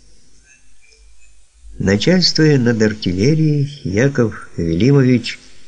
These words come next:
думал не только о пушках, но и о людях. Заботился, например, о лучших квартирах для пушкарей.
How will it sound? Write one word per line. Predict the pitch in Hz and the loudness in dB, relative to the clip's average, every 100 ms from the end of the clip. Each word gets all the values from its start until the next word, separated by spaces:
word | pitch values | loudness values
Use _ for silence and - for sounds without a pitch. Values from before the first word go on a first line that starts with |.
| - - | -16 -12
думал | - 85 135 143 | -6 0 4 4
не | 151 160 | 4 2
только | - 120 143 147 | 2 2 2 2
о | 139 | 0
пушках, | 143 120 113 - 90 - - - - - | 2 0 0 -2 -4 -4 -14 -18 -18 -6
но | 87 95 | 0 2
и | 107 | 4
о | 117 | 4
людях. | 117 92 95 92 - - - - - - _ - - - - - | 2 0 -2 -4 -8 -10 -20 -20 -20 -20 _ -20 -20 -20 -20 -10
Заботился, | 82 98 117 98 107 113 104 - | -2 0 2 2 2 2 0 0
например, | 95 87 95 87 101 95 - - - - | -2 -2 -4 0 0 0 -8 -20 -20 -4
о | 92 | 0
лучших | 110 143 143 110 | 2 2 0 0
квартирах | 113 113 95 98 101 101 101 95 98 | 2 0 0 -2 0 2 0 -2 -4
для | 95 | -4
пушкарей. | 98 98 - 92 95 92 | -2 -6 -2 -2 -2 -6